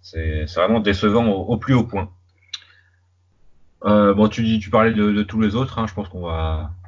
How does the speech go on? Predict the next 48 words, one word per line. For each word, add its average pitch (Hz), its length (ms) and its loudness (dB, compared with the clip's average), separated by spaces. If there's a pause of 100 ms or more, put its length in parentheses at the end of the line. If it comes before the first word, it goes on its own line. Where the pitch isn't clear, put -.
(480)
peut-être - 180 -18
pas 92 140 -2
tous - 240 -10
les 104 40 -2
mettre 104 140 2
dans 98 80 -4
le 92 60 -2
même 92 140 -2
bateau, 90 280 -2
mais 101 140 2
est-ce 85 120 -8
qu'il 104 80 -2
y 101 40 4
a 90 40 0
vraiment 95 240 0
besoin 110 640 0 (640)
de 95 120 -6
revenir 98 420 2
sur, 92 240 -6
euh, 87 140 -4
telle 107 260 0
ou 92 100 -6
telle 98 440 -4
performance 92 420 -4
individuelle ? 92 680 0 (560)
Je - 100 -14
pense 98 160 -10
qu'on 92 120 -6
a 85 40 -2
fait 87 140 -2
le 80 60 -4
tour 101 200 -8
sur 85 220 -12
ce, 78 340 -6
sur 82 180 -12
ce - 120 -6
Reims-Brest, 98 720 0
d'autant - 180 -4
qu'il 101 160 -4
y 92 40 0
a 82 180 -4 (680)
beaucoup 127 320 0
de, 127 280 4
de 117 140 -2
choses 143 300 2
encore 117 300 0
à, 95 280 0
à 90 40 -6